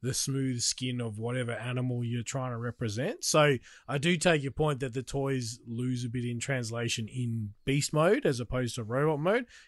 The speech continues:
You're right, Ben, when you say that obviously the models in the show were based directly off the toys because the toys looked a hundred times more accurate. Um, yeah, it's, I, I, I would love someone, and and, oh,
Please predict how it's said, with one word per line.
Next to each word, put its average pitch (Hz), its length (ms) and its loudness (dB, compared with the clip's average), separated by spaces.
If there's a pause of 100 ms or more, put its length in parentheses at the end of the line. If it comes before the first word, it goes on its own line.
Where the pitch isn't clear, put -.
You're 120 180 -4
right, 139 300 4
Ben, 175 260 4
when 151 100 2
you 139 120 -2
say 131 280 0
that 127 220 -4 (260)
obviously 120 380 -2
the 113 100 -4
models 117 420 -2
in 117 80 -2
the 117 100 -2
show 120 260 0
were 117 120 0
based 117 440 -2
directly 120 440 0
off 120 160 -2
the 117 120 -4
toys 160 340 4
because 123 300 2
the 120 100 0
toys 120 380 -2
looked - 340 2 (560)
a 104 100 -6
hundred 131 320 4
times 120 640 -2
more 117 280 0
accurate. 202 480 0 (520)
Um, 123 580 4 (600)
yeah, 123 360 2 (120)
it's, - 320 -2 (220)
I, 160 160 4
I, 185 340 6
I 196 140 4
would 208 160 8
love 156 360 4
someone, 143 520 0
and 139 220 -4 (260)
and, 117 320 -8 (140)
oh, 107 60 -12